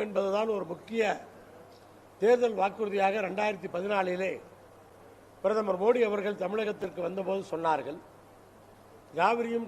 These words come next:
கங்கையும் இணைக்கப்படும் என்று சொன்னார்கள். அதற்கான முயற்சியே எடுக்கப்படவில்லை. பிறகு ரெண்டாயிரத்தி பத்தொன்பதிலே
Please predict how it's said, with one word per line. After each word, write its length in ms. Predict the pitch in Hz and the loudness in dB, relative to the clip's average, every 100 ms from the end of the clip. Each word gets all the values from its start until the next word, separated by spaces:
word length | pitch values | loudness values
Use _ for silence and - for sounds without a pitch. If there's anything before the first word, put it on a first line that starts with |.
| 190 | -2
கங்கையும் 480 | 202 208 226 233 180 | -2 -2 -4 -4 -2
இணைக்கப்படும் 500 | 214 226 196 214 208 | -4 -2 -4 -2 -4
என்று 140 | 180 - | -6 -4
சொன்னார்கள். 440 | 165 170 151 147 190 - - - - - - - - - 175 | -2 0 0 -4 -10 -14 -20 -20 -20 -20 -20 -20 -20 -4 0
அதற்கான 340 | 214 202 208 190 | 0 0 0 0
முயற்சியே 420 | 185 233 - 233 240 | 2 0 0 2 2
எடுக்கப்படவில்லை. 600 | 202 208 180 170 143 143 190 - - - - - - - - - - - - - - | 2 -4 -2 0 0 -2 -4 -10 -20 -20 -20 -20 -20 -20 -20 -20 -20 -20 -20 -10 0
பிறகு 240 | 247 262 240 | 4 6 4
ரெண்டாயிரத்தி 400 | 226 285 277 240 | 4 4 2 0
பத்தொன்பதிலே 560 | 214 240 254 254 233 214 | -2 2 4 4 4 2